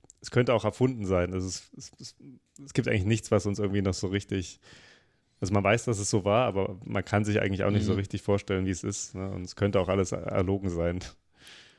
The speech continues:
Speaker 2: Ja. Naja, wir sind einfach durch und durch moderne Menschen.
Speaker 1: Ja.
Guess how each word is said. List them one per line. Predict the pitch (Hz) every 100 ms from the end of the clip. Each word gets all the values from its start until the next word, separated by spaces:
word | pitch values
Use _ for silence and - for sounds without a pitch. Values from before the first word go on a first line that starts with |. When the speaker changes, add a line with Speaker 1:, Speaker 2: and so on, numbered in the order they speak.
| _ _ _ _ -
Speaker 2:
Ja. | 113 104 104 - - - _ _ _ _ _ _ _ _ _ _ _ -
Naja, | 113 127 107
wir | 104
sind | 123 113 -
einfach | 110 107 104 -
durch | - 113 120
und | 117
durch | 113 117
moderne | 117 110 107 110
Menschen. | 113 135 - 90 - _ _ -
Speaker 1:
Ja. | 98 90